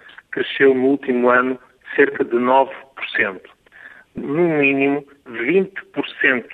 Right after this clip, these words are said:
do nosso volume de negócios é suportado por turistas,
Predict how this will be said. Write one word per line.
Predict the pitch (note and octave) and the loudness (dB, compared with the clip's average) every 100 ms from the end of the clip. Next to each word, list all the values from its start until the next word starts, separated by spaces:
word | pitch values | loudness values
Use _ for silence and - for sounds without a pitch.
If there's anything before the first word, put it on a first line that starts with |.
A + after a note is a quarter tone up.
| - _ - | -20 _ -12
do | A#2 | -6
nosso | A#2+ C#3 C#3+ B2 | 0 0 0 -10
volume | A2 A#2+ B2 A2 | -6 -4 -2 -2
de | A2+ | -4
negócios | A2+ G#2+ G#2+ A2 - C#3 - - - - | -4 -2 -2 -2 -4 -6 -8 -20 -20 -4
é | C#3 - - | -2 -2 -6
suportado | B2 - - B2 A#2+ A#2+ B2+ - _ | -10 -10 0 2 2 0 -10 -12 _
por | - B2 | -8 -8
turistas, | - B2 B2 - C#3 | -2 -2 -2 0 0